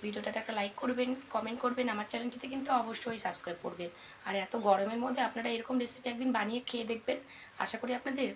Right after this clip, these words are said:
খুবই পছন্দ হবে। বন্ধুরা, আজ আমি আসছি, আবার আপনাদের সাথে দেখা হবে নেক্সট ভিডিওতে। আপনারা সকলেই ভালো থাকবেন, সুস্থ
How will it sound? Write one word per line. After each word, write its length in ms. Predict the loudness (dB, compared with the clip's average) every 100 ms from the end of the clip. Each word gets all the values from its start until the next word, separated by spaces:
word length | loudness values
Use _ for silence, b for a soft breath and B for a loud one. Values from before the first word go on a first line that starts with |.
| -4
খুবই 200 | -2 0
পছন্দ 280 | 0 -4 -2 0
হবে। 180 | 0 -4 -8 -18 B B B -2
বন্ধুরা, 340 | 0 2 2 0 -2 2
আজ 220 | 2 2 2
আমি 120 | 2 2
আসছি, 320 | 2 2 -2 -8 -6 -4
আবার 200 | 0 0 0
আপনাদের 240 | -2 -6 -4
সাথে 140 | -4 -4
দেখা 140 | -2 0
হবে 140 | 2 0
নেক্সট 160 | -2 -6
ভিডিওতে। 420 | -6 -4 -4 -4 -8 -10 B B B -2
আপনারা 300 | -2 -2 0 0
সকলেই 320 | 0 0 2
ভালো 120 | 0 0
থাকবেন, 260 | -2 -2 -6 -8 B B -6
সুস্থ 200 | -4